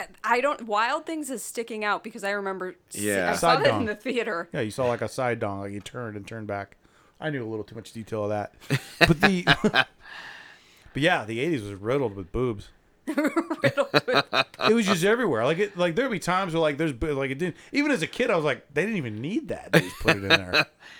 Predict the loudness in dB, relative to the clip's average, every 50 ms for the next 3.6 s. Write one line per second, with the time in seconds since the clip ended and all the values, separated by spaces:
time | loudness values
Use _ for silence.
0 | -20 -12 -6 -2 2 4 4 4 4 4 6 6 6 6 4 2 0 0 -2 -4
1 | -4 2 4 6 6 6 4 2 0 -2 0 0 0 0 0 0 0 0 0 -2
2 | -2 -4 -6 -8 -6 -2 2 2 2 2 0 -2 -4 -2 -2 -2 -2 -4 -6 -6
3 | -6 -10 -12 -14 -16 -18 -20 -16 -12 -10 -10 -10